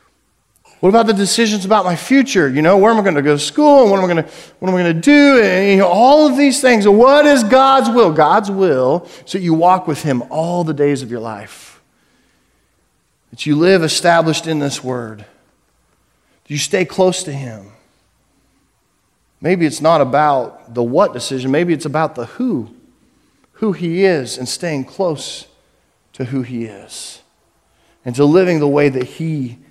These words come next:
has called you to live. Do life Go-, God's way. Therefore, do not be foolish. No one wants to be foolish, but understand what the will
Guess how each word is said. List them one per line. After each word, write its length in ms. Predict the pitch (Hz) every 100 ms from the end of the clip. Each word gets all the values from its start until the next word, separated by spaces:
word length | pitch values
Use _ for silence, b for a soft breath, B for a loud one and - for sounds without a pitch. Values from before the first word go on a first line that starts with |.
| _
has 100 | 131
called 340 | - - 147 131
you 240 | 110 110 - b b
to 140 | - 160
live. 480 | 196 143 117 - -
Do 120 | 202
life 380 | 254 202 180 -
Go-, 260 | 175 151 151
God's 360 | 175 208 208
way. 180 | 185 165
Therefore, 340 | 175 190 214
do 100 | 190
not 240 | 202 220 220
be 120 | 214
foolish. 360 | - 196 233 233
No 100 | 240
one 80 |
wants 120 | 240 226
to 80 |
be 80 | 196
foolish, 280 | 185 220 220 B B -
but 160 | 226
understand 920 | 254 254 - - 226 240 240 - -
what 540 | 180 214 220 - - -
the 80 |
will 520 | 160 165 214 233 233